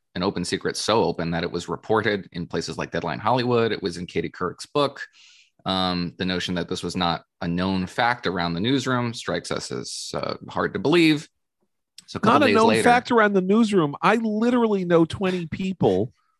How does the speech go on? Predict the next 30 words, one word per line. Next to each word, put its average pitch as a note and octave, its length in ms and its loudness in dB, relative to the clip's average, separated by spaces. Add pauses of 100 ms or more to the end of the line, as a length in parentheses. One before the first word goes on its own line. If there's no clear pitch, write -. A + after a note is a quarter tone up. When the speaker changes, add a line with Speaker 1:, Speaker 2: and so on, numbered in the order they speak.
(840)
Speaker 2:
I, D#3+ 140 2
I E3+ 140 4
would E3 180 2
say F#3 220 -2
twenty A#3+ 520 -2
people A3 480 -4
I've D#3 200 2
been E3+ 100 0
in D#3 120 -4
touch F#3 280 -2
with D3 140 -2
in C#3 80 -2
the C3 80 -2
last C#3 260 0
four D#3 160 0
days D#3+ 260 0
who C3+ 120 -2
are B2+ 80 2
like, A#2 340 -2 (1400)
"J-, - 280 -20
Jeff - 260 -4
and F#3 100 -2
Allison, B3 400 0
like, C3 220 0
it, C#3 160 0
it B2+ 120 -8
was, C#3 220 -6
it, C3+ 120 0
it C3+ 60 0
was, C#3 400 -2